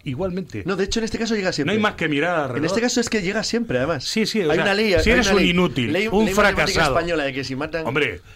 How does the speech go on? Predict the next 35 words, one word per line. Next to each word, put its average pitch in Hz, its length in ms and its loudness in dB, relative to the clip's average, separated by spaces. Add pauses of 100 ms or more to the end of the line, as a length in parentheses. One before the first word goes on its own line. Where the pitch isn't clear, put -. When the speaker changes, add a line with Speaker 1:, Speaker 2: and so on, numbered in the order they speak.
Speaker 1:
es 120 120 -6
que 143 220 -6 (100)
la 104 140 -8
cosa, 120 320 -8
lo 101 180 -8
de, 113 100 -10
lo 104 140 -6
de 98 340 -6
Romanones 92 560 -8
es 110 120 -8
que - 100 -6
es 104 80 -6
escandaloso. 123 760 -6 (260)
Es 110 100 -6
que 151 160 -8
Romanones 113 640 -4 (300)
es 113 120 -8
que 165 120 -4
ofrece 147 340 -4
veinticinco 113 600 -4
mil 151 160 -4
pesetas 165 500 -6 (340)
para 110 220 -4
que 107 100 -4
se 98 120 -6
busque, 139 460 -6 (180)
veinticinco 110 420 -6
mil 170 160 -2
de 170 80 -2
su - 180 -8
bolsillo, 117 480 -8
porque 101 200 -8
era 160 60 -4
inmensamente 135 600 -6
rico. 123 420 -12